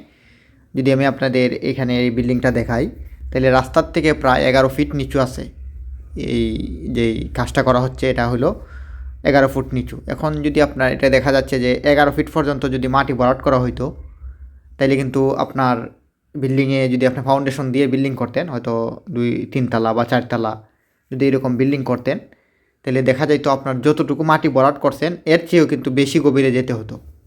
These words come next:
তো দেখা, দেখা যাচ্ছে যদি আপনারা পুকুর হয় বা নিচু জায়গা হয়, যদি আপনারা আগে এভাবে ফাউন্ডেশন দিয়ে করেন, তাইলে মনে করি যে আপনার খরচটা একটু কম হয়। আর যদি আপনি মাটি ভরাট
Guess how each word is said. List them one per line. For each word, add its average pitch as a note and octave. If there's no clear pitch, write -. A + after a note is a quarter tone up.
তো -
দেখা, C#3+
দেখা D3
যাচ্ছে D#3+
যদি D3
আপনারা C#3
পুকুর E3
হয় B2
বা B2+
নিচু C#3+
জায়গা D3
হয়, A#2+
যদি C#3+
আপনারা B2+
আগে C3+
এভাবে D3
ফাউন্ডেশন D3
দিয়ে C#3+
করেন, B2+
তাইলে E3
মনে E3
করি D3+
যে C#3
আপনার C3+
খরচটা E3+
একটু D3+
কম B2
হয়। A2+
আর C3
যদি C#3
আপনি C#3+
মাটি C#3+
ভরাট D3